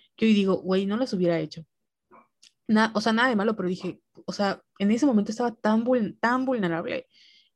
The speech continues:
que yo estaba buscando muchas respuestas. Y le pasa a mucha gente, o sea, como dice ella, el, el que no haya podido tener como el despedirse de un ser querido te lleva a pagar cincuenta mil pesos por un retiro, te lleva a <laughs> entrar al mundo esotérico de tarot,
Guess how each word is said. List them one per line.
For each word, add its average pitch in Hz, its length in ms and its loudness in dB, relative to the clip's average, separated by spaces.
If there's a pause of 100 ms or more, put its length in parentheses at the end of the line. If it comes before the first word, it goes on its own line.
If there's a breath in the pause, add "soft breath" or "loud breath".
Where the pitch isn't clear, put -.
que 196 240 -4
yo 208 120 0
estaba 277 240 2
buscando 220 440 -2
muchas 214 500 -2
respuestas. 165 640 -6 (680 soft breath)
Y 220 400 -2 (120)
le 220 180 4
pasa 220 200 -2
a 262 40 -4
mucha 220 180 -4
gente, 220 280 0
o 185 60 2
sea, 185 140 -4
como 185 160 -2
dice 214 180 0
ella, 190 180 0
el, 180 260 -6
el 190 160 -4
que 196 100 -6
no 196 140 -4
haya 240 180 0
podido 220 220 0
tener 185 320 -4
como 180 320 -4
el 180 140 -2
despedirse 190 480 -4
de 214 40 0
un 202 140 -2
ser 196 220 -8
querido 190 300 -2
te 185 140 -2
lleva 185 420 -2
a 160 80 -10 (300 loud breath)
pagar 175 320 0
cincuenta 233 400 -4
mil 240 180 -6
pesos 220 300 -2
por 220 160 -2
un 202 120 -2
retiro, 196 540 -4 (360 loud breath)
te 196 100 2
lleva 190 360 2
a 185 80 0
<laughs> - 0 -
entrar 196 580 0
al 233 160 0
mundo 220 280 0
esotérico 214 500 -4
de 185 80 -2
tarot, 175 420 -4